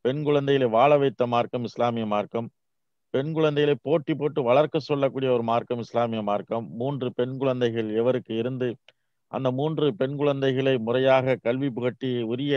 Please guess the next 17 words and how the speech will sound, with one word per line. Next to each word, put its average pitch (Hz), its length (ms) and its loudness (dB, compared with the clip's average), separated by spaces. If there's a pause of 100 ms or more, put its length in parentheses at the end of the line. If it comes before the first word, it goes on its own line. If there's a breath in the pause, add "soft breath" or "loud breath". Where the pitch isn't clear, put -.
வாழ்க்கை 120 420 0
அமைத்து 123 380 -4
கொடுத்தால் 127 520 2 (580)
அவர்களும் 151 500 2
நானும் 139 360 2
சுவனத்துல 135 540 -2
இப்படி 139 320 0
இருப்போம் 123 400 -2
என்று 120 200 -2
ரசூலுல்லாஹி 120 440 2
ஸல்லல்லாஹு 113 260 2
அலைஹி 110 80 0
வஸல்லம் 110 200 -6
அவர்கள் 120 240 -4
இருவர்களை 123 500 0
இணைத்து 117 340 -4
காட்டினார்கள். 101 680 -4